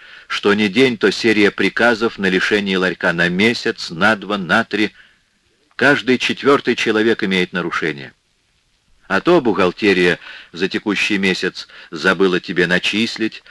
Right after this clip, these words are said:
пропустила в списке. Уж это пропало. Другое дело, в карцер сразу не посадили. Это и за прошлое не пропадет. Старого зэка, пожалуй, не удивишь.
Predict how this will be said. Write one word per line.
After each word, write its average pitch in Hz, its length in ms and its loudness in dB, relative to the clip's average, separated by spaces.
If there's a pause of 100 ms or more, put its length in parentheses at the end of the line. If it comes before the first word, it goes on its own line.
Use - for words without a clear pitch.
(120)
пропустила 92 580 -2
в - 60 -4
списке. 117 680 -2 (800)
Уж - 180 -4
это 131 200 -2
пропало. 92 600 -4 (1500)
Другое 90 440 2
дело, 90 460 2
в - 140 -18
карцер 110 580 -2 (200)
сразу 85 440 -2
не 78 100 -6
посадили. 76 640 -6 (500)
Это 85 240 -4
и 78 380 -2 (180)
за 76 200 -6
прошлое 101 560 0
не 80 120 -10
пропадет. 71 640 -12 (1500)
Старого 160 560 2
зэка, 165 320 0
пожалуй, 147 480 2
не 139 120 -2
удивишь. 127 560 0